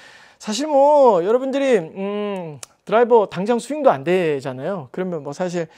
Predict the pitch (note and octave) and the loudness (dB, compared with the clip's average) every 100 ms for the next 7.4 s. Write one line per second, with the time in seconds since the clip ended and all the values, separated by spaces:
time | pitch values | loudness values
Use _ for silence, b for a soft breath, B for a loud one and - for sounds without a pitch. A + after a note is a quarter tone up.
0 | B B - A3+ B3 G#3+ G#3+ G3 F#3 F3+ | B B -6 -2 -2 -2 -4 -4 -2 -4
1 | - C#4 D4+ F#3+ C#3 C#3+ F#3+ F3 D3 D#3+ | -6 -6 -4 -4 -6 -12 -12 -12 -12 -16
2 | - D3+ D3+ F3+ F3+ D#3 E3+ F#3+ F#3+ - | -12 -12 -6 -4 -4 -8 -6 -2 -2 -6
3 | G3+ G#3+ D#3+ D3 F3 C3 B B B B | -14 -14 -14 -10 -8 -10 B B B B
4 | D3+ D3 C#3 C3+ C3 C3 G3 C#4 D4 G#3 | -8 -6 -6 -6 -10 -10 -10 -8 -10 -8
5 | G#3+ G#3 F3+ G3+ F#3+ - E3 A3+ A#3 G#3+ | -8 -6 -6 -6 -8 -12 -2 -2 0 -4
6 | G3 F3+ D3 D#3+ F3+ F3+ D#3 E3 F3+ G3 | -6 -6 -8 -10 -10 -10 -12 -10 -12 -12
7 | G#3 C3+ D3 F3 | -14 -14 -16 -16